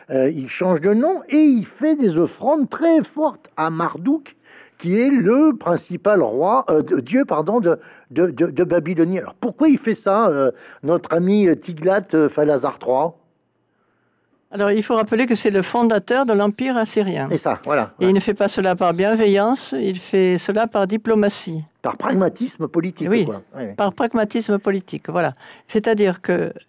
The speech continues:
Speaker 2: euh, on est dans une situation de polythéisme.
Speaker 1: Mhm.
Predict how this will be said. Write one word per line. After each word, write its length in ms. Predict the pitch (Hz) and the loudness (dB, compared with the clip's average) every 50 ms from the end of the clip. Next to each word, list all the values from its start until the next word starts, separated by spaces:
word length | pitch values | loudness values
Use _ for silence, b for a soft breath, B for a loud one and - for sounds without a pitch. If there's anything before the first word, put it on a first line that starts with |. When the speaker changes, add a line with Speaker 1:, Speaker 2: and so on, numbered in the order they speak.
| - 185 | -6 -2
Speaker 2:
euh, 380 | 170 160 156 151 147 147 156 170 | 0 0 2 0 0 -2 -2 -2
on 60 | 180 | 0
est 120 | 175 190 | 0 0
dans 260 | 185 185 180 175 175 | 2 2 2 2 0
une 680 | 165 170 165 165 165 160 160 156 151 147 139 139 139 139 | 0 -2 -2 -2 -2 -2 -4 -4 -4 -4 -4 -4 -4 -4
situation 540 | 139 - - 180 - - 170 165 - - 240 | -6 -8 -12 -10 -4 -2 -2 -2 -2 -2 0
de 100 | 226 196 | 0 0
polythéisme. 960 | 185 - 196 185 196 202 - 202 190 190 175 165 - - - - - - 143 _ _ _ _ - | 0 0 0 -2 -2 0 0 0 0 0 0 -4 -8 -14 -14 -14 -12 -14 -16 _ _ _ _ -18
Speaker 1:
Mhm. 320 | 214 95 113 131 175 190 | -14 -12 -10 -10 -10 -10